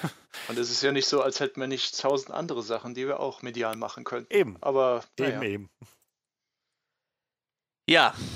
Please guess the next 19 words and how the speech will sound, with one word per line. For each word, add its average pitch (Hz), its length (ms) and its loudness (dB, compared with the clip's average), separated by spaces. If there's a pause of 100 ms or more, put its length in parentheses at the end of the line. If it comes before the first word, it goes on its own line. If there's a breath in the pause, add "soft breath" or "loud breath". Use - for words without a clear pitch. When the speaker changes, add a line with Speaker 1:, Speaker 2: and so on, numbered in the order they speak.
(520 loud breath)
Speaker 3:
dann 127 160 4
würde 156 140 2
ich 143 100 0
sagen, 165 260 4
so 175 160 -2
viel - 160 -8
zu - 120 -6
Doom 202 200 -6
Patrol. 117 440 0
Wie - 680 -20
gesagt, - 260 -12
wir 110 80 -6
sind 131 180 -10
gespannt 147 340 -2
auf 117 60 -10
die 113 100 -12
zweite 117 300 -4
Staffel. 135 420 -6 (920 loud breath)
Ähm, 127 460 6